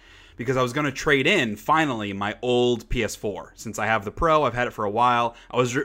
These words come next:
originally gonna try to sell my P S four on Facebook or somewhere else, and everybody was like, "Don't bother. You're not gonna get anything for it. You don't want to have to deal with creepy people." So I was like, "Fine." They're, they're,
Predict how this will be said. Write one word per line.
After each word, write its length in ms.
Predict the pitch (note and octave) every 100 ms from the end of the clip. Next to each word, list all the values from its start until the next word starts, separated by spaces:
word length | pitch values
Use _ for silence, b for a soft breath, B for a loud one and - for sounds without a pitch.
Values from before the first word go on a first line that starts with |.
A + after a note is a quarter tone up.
| -
originally 400 | A2+ C#3+ B2+ B2
gonna 140 | A2
try 160 | G#2 G2+
to 60 | F#2
sell 240 | D3+ D3
my 120 | D3+
P 140 | C3+ C#3
S 80 |
four 180 | - B2+
on 140 | G#2 G2
Facebook 640 | F3 F3+ - E3+ E3 D#3+
or 60 | G#2+
somewhere 320 | - A2 G#2
else, 300 | C3+ A2+ -
and 80 | A2
everybody 200 | A2 A2
was 100 | G#2
like, 180 | G2+ -
"Don't 220 | A2 F2+
bother. 500 | C#3 C3 B2+ B2 A#2+ B B
You're 120 | A2+
not 200 | A#2+ A#2+
gonna 120 | B2
get 160 | G#2+ G#2
anything 340 | A2+ A2 A#2
for 380 | G#2 A#2 A2 A2
it. 120 | G#2+
You 100 | A2
don't 100 | A#2
want 180 | A2+ G#2+
to 60 | A2
have 40 |
to 40 | G#2+
deal 100 | G2+
with 140 | G2
creepy 360 | - A#2+ A2+ G#2
people." 500 | A2 G#2 G#2+ G#2 G#2 b b
So 120 | B2+
I 160 | A2+ A#2+
was 120 | B2
like, 80 | -
"Fine." 320 | D3 G2 E2+ - b b b b -
They're, 240 | B2+ B2+
they're, 300 | C3 C#3+